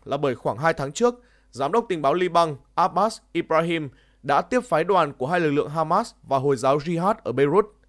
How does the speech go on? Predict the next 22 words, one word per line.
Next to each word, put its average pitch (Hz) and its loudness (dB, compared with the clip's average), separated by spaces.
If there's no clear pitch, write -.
Theo 170 -2
cơ 185 -4
quan 185 0
thông 180 -6
tấn 156 -2
chính 156 -8
thức 247 -4
của 131 -6
Liban, 156 2
phái 139 -2
đoàn 180 2
Hamas 180 0
đã 139 0
thông 180 -6
báo 165 4
về 175 -4
những 156 -8
diễn 170 -4
biến 156 -2
ở 165 -2
Dải 113 -4
Gaza. 147 2